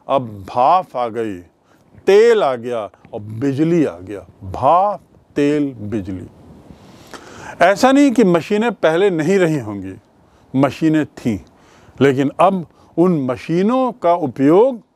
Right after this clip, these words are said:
ज़्यादा तीव्र गति से होने लगा, क्योंकि भाप, तेल, भाप का आविष्कार हुआ, भाप की, की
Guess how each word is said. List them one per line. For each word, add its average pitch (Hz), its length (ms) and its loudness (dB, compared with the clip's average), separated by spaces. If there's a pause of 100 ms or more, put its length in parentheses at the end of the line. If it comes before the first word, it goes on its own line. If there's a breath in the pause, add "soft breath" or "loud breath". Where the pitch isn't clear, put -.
(1120)
ज़्यादा 170 480 2
तीव्र 277 500 2
गति 202 300 0
से 185 120 -2
होने 151 340 -2
लगा, 147 320 2
क्योंकि 139 600 -6
भाप, 143 640 0 (400)
तेल, 170 460 4 (240)
भाप 123 360 0
का 135 260 0 (380 soft breath)
आविष्कार 151 460 2
हुआ, 151 420 -2
भाप 107 240 -4
की, 110 280 -6
की - 440 -6